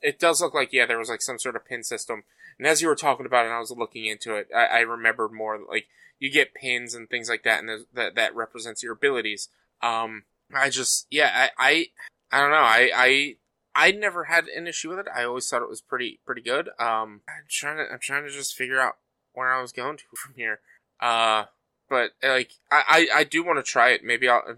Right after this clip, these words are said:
if, I wish you had said something. I would've downloaded it and tried it myself. Um, I, I had,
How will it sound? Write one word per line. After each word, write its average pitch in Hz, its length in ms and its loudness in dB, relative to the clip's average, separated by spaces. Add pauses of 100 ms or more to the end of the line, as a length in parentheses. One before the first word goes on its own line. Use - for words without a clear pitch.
(140)
if, 127 160 -4 (340)
I 147 80 6
wish 175 240 2
you 156 120 0
had 143 120 2
said 117 180 -2
something. 110 240 -6
I 113 60 -6
would've 113 180 -8
downloaded 110 380 -2
it 101 60 -10
and 98 100 -18
tried 117 160 0
it - 100 -8
myself. 104 340 -10 (320)
Um, 107 460 0 (320)
I, 123 80 2
I 104 140 4
had, 113 140 4